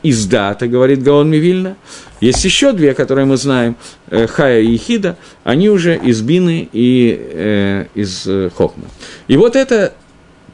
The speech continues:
т-, две короны, которым обладает дат, которые наполняют, две короны, которые две буквы Ши, которыми наполняется дом, и вот об этом сказано Ацарей-, Ацаратейгам и Мале,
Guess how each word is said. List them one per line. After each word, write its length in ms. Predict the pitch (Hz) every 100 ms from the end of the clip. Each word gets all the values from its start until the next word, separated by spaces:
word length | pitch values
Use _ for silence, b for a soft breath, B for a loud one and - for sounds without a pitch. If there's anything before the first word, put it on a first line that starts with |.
| -
т-, 120 | -
две 280 | 131 123 226
короны, 560 | - 156 147 214 143 95
которым 420 | - 101 123 120
обладает 540 | 117 127 120 110 104
дат, 320 | 127 226 226
которые 340 | - 143 151 139
наполняют, 760 | 131 135 123 139 170 170 151
две 180 | 113 127
короны, 400 | - 139 220 202
которые 340 | 180 123 127 120
две 240 | 113 143
буквы 300 | 110 107 101
Ши, 260 | - 226 233 B B B
которыми 340 | 143 143 160
наполняется 840 | 143 123 139 131 165 170 156 -
дом, 460 | 120 104 190 202 202 -
и 60 |
вот 220 | 117 120
об 180 | 135 123
этом 220 | 208 190
сказано 440 | 165 - 131 123 120
Ацарей-, 420 | 110 131 135 117
Ацаратейгам 680 | - 113 123 117 - 98 95
и 40 | 98
Мале, 340 | 110 160 208